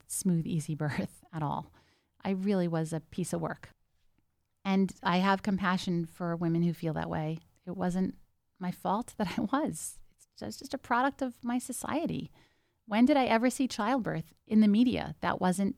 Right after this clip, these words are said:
comedic or traumatic, right? I remember s-, as a teen seeing a, some kind of comedy where a woman was in labor and hated her husband. And I remember being so disturbed by that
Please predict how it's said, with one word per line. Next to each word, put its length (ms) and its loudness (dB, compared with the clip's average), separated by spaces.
comedic 480 2
or 140 4
traumatic, 600 2
right? 240 4
I 80 4
remember 320 8
s-, 200 -2
as 200 2
a 40 0
teen 400 8
seeing 320 2
a, 240 2
some 180 0
kind 160 2
of 80 0
comedy 400 2
where 320 0
a 80 -2
woman 240 6
was 120 2
in 100 0
labor 280 2
and 100 -2
hated 320 4
her 140 2
husband. 500 0
And 100 0
I 20 6
remember 320 6
being 200 6
so 300 0
disturbed 580 -2
by 180 0
that 300 -4